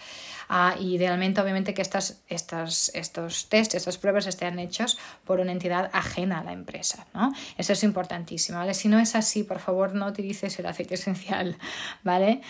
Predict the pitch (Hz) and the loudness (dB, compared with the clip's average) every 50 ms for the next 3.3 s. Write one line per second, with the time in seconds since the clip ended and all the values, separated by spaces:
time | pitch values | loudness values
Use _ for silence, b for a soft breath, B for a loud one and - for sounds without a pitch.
0 | B B B B - 202 208 208 - 214 208 202 - - 202 185 185 185 180 - | B B B B 4 6 6 8 10 8 8 6 6 4 4 6 6 6 4 4
1 | - - - 196 185 180 185 180 180 180 185 180 175 - 190 185 185 185 180 185 | 2 2 0 -2 0 0 -2 -2 -2 -2 -2 -2 0 0 0 0 0 -2 -4 -4
2 | 185 185 175 - 170 175 185 180 180 175 170 175 180 185 185 185 - - - - | -4 -6 -6 -8 -8 -6 -4 -4 -4 -4 -4 -6 -4 -6 -6 -8 -8 -12 -12 -14
3 | 156 - 202 - - - | -14 -12 -8 -8 -8 -8